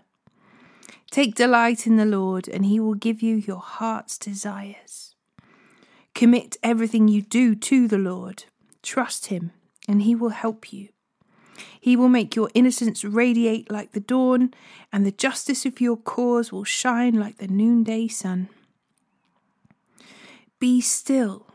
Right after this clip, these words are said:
in the presence of the Lord, and wait patiently for him to act. Don't worry about evil people who prosper,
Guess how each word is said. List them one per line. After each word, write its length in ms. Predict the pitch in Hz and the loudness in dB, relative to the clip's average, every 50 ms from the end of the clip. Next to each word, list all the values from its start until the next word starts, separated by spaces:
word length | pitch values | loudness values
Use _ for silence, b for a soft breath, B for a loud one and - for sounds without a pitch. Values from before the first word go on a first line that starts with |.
| _ _ | _ _
in 140 | - 226 226 | 0 2 2
the 80 | 233 226 | 2 2
presence 640 | 226 - 262 254 233 - 202 208 - - - - - - | 0 0 0 0 0 0 -2 -2 -4 -8 -16 -16 -14 -14
of 100 | 202 - | -8 -8
the 80 | 202 | -6
Lord, 460 | 196 190 190 190 196 208 214 - - - _ _ _ _ _ _ _ | -6 -6 -8 -10 -12 -16 -18 -20 -20 -20 _ _ _ _ _ _ _
and 180 | 208 208 208 | 0 0 2
wait 260 | 226 233 240 - - _ | 2 -2 -4 -6 -10 _
patiently 640 | - - 262 247 - - 220 - - - 214 202 | -8 -4 -4 -4 -4 -6 -8 -8 -6 -6 -6 -6
for 160 | 202 - 202 | -6 -8 -12
him 200 | 196 208 208 208 208 | -6 -2 -2 -2 -2
to 160 | - 226 - - | -4 -10 -16 -16
act. 480 | 196 196 202 - _ _ _ _ _ _ _ _ _ _ _ _ _ _ _ _ _ _ _ _ _ _ _ _ _ _ _ - | -16 -16 -16 -20 _ _ _ _ _ _ _ _ _ _ _ _ _ _ _ _ _ _ _ _ _ _ _ _ _ _ _ 0
Don't 400 | 269 277 277 262 240 214 - - | 2 2 4 2 2 0 -2 -4
worry 340 | 202 208 202 202 202 196 | -4 -2 0 0 0 0
about 420 | 190 196 - 196 196 196 196 - - | 0 0 -2 -2 -2 -2 -4 -2 0
evil 360 | 220 220 220 208 220 208 202 | 0 2 2 2 0 -2 -4
people 540 | - - 220 220 220 220 208 208 202 202 214 - _ _ _ | -2 -2 -2 -2 0 0 -2 -2 -2 -4 -8 -12 _ _ _
who 200 | 208 202 214 220 | -2 0 0 0
prosper, 600 | 220 - - 214 208 - - - - 208 214 220 | 0 -2 -4 -4 -4 -4 -8 -8 -4 -4 -4 -4